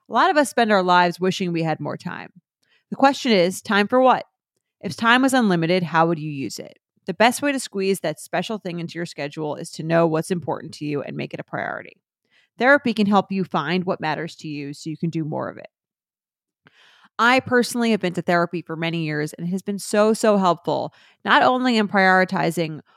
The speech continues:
what I want, what I want to spend my time on, how I want to live, but also helping me optimize my relationships and use that time more wisely, like,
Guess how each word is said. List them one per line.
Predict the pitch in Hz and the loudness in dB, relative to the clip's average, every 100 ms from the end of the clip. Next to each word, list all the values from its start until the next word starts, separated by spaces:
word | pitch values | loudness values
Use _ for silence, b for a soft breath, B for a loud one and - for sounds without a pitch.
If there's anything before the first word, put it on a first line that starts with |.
| _ - | _ 0
what | 185 | 4
I | 180 | 4
want, | 156 170 180 180 _ _ _ | 4 2 0 -4 _ _ _
what | - | 2
I | 185 | 4
want | 175 160 | 4 2
to | - | -2
spend | 175 170 | -2 -2
my | 151 | -4
time | - 160 165 170 | -4 -2 0 0
on, | 165 156 | 0 -4
how | 160 - 151 | -8 -2 2
I | 175 | 4
want | 170 175 | 4 2
to | 156 | -2
live, | 147 147 160 - _ - | -4 -6 -8 -12 _ -2
but | 233 | 2
also | 285 285 294 | 2 2 4
helping | 247 240 247 226 | 4 4 2 0
me | 233 233 - | 0 -2 -4
optimize | 170 180 214 196 196 | -6 0 2 4 2
my | 196 175 | 0 0
relationships | 165 156 196 208 190 202 190 - - - | -2 0 0 0 -2 -2 -4 -6 -12 -4
and | 220 | -2
use | 220 170 226 277 | -4 -2 0 0
that | - 269 - | 0 0 0
time | 226 233 233 | 0 2 4
more | 220 226 | 6 6
wisely, | 190 220 226 - 120 - _ | 6 4 2 -4 -14 -16 _
like, | - 160 | -14 -14